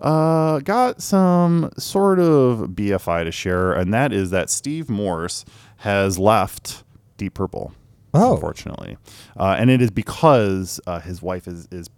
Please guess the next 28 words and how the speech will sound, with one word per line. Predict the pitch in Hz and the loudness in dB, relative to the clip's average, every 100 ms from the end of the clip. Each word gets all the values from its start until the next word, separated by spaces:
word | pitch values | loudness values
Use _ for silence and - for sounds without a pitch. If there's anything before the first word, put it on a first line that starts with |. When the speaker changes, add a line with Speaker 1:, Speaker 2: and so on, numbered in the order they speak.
| - | -12
Speaker 1:
is | 85 82 - - | -10 -10 -16 -14
re-, | 87 - - _ _ - - _ - - | -12 -12 -16 _ _ -20 -20 _ -18 -14
uh, | 50 76 - - 120 | -12 -14 -16 -14 -4
really | 101 117 104 _ - 98 | 2 2 2 _ -18 -10
dealing | 98 104 92 | -2 0 0
with | 85 | -2
cancer | - 82 90 104 | -6 -8 -4 0
right | 107 | 2
Speaker 2:
Oh, | 113 | 4
Speaker 1:
now. | 110 101 | 4 4
Speaker 2:
man. | 101 98 92 90 - - | 0 -2 -4 -8 -14 -8
Speaker 1:
And | 101 101 | 0 0
so | - 101 | 4 2
after | 98 110 | 2 -2
twenty-eight | - 117 113 110 110 | -2 0 2 2 0
years, | 104 104 98 90 95 - | -2 0 2 2 -2 -2
uh, | 92 87 | -2 -2
he | 95 | -2
has | 90 | -4
had | - 87 | -4 -6
to | |
step | 87 - 90 | -6 -4 -4
down | 92 90 | -2 -2
from | 87 90 | -2 -4
the | 85 | -2
band. | 87 87 85 | -2 -2 -2
I | 85 | -2
mean, | 92 92 | 0 0